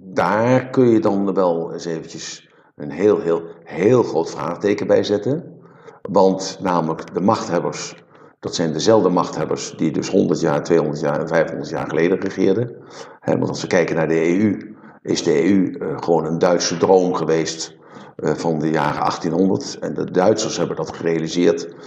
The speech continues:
En als je je geschiedenis goed kent, dan weet je dat bij de, eh, de E E G, de oprichters van de E E G, waren voornamelijk de mensen die veroordeeld waren in Nuremberg,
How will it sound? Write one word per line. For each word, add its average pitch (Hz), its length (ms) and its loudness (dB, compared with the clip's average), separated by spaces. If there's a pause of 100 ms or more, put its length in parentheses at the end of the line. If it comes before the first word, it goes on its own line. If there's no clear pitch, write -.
(160)
En 85 120 -4
als 76 160 -4
je 85 60 -2
je 85 60 -2
geschiedenis 95 440 0
goed - 220 -2
kent, 90 360 0 (340)
dan 90 160 0
weet 92 220 2
je - 60 -8
dat 87 240 0
bij 78 200 -2
de, 73 340 -2
eh, - 260 -10 (460)
de - 220 2
E 87 140 4
E 73 40 0
G, - 100 -2 (480)
de 98 100 -4
oprichters 104 400 0
van 80 100 -4
de 78 80 -4
E 85 120 -2
E 80 40 -4
G, 85 380 0 (300)
waren 87 300 2
voornamelijk 85 720 0
de 98 60 4
mensen 85 380 -2
die 78 320 -6 (120)
veroordeeld 90 520 0
waren 76 320 -6
in 90 140 -2
Nuremberg, 85 720 0